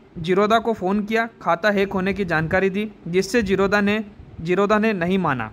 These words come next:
ठीक है, उनको भी विश्वास नहीं हुआ। client ने चौदह बज के पन्द्रह, चौदह बज के, मतलब दो बज के पन्द्रह मिनट पे password बदला, hacker ने hack कर, hack कर अपना password reset कर लिया। मतलब जो प्रक्रिया बेचारा व्यक्ति कर रहा था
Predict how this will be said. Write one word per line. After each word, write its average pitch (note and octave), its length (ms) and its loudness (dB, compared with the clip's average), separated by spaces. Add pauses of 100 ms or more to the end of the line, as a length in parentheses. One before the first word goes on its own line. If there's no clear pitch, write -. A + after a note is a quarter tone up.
(120)
ठीक G#3 140 -4
है, G#3 60 0
उनको F#3+ 260 2
भी C4 100 0
विश्वास A#3 460 0
नहीं F#3 220 -2
हुआ। C3 280 -2 (380)
client A3+ 340 4
ने A3 140 -2 (360)
चौदह G3+ 340 2
बज G#3+ 260 -2
के A3+ 120 0
पन्द्रह, G3 440 -2 (380)
चौदह G3 280 2
बज G3+ 160 -2
के, F3 80 -6
मतलब F3+ 260 -4
दो G3 180 2
बज G#3+ 160 -2
के A#3 100 -4
पन्द्रह G3 440 0 (200)
मिनट G3 340 -4
पे G#3+ 120 0
password F3+ 420 2
बदला, F#3+ 360 0 (160)
hacker F#3+ 260 0
ने A3 160 0 (520)
hack A3 220 2
कर, E3+ 140 2 (440)
hack G#3 180 2
कर A#3+ 120 2
अपना G#3+ 300 0
password G3+ 380 0 (100)
reset G#3 280 0
कर E3+ 120 -2
लिया। C3+ 160 -2
मतलब G3 380 -4 (200)
जो A3 200 2
प्रक्रिया A#3 480 0
बेचारा G#3 360 0
व्यक्ति G3+ 360 -4
कर F#3 160 0
रहा F#3+ 140 2
था F#3 160 0